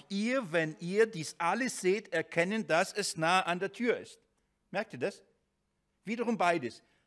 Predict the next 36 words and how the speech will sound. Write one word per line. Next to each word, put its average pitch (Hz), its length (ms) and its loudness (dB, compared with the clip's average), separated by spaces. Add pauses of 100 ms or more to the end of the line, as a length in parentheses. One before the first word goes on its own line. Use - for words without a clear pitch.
Tag 196 260 -2
und 190 100 0
Stunde 285 640 -2
steht 196 320 -4
uns 220 160 -4
nicht - 220 -2
zu. 175 240 -2 (260)
Aber 208 440 4
wenn 226 180 2
ihr 214 200 0
bestimmte 233 640 -2
Dinge 220 280 -2
beobachtet, 185 880 0 (340)
die 196 200 -4
ich 208 120 -4
euch 170 180 2
sage, 180 420 4
worauf 131 260 -4
ihr 151 120 0
achten 131 280 -6
müsst, - 260 -16 (880)
dann 170 300 2
wisst, 196 360 4
wenn 147 140 -2
das 254 240 -4
und 247 100 -2
das 233 220 -2
passiert, 214 460 -2 (300)
so 240 720 2 (500)
sollt 196 500 2
ihr 214 100 2
dann 185 240 -2
auch 139 260 -2
wissen, 185 380 0
die, 170 140 -6
die, 160 360 -6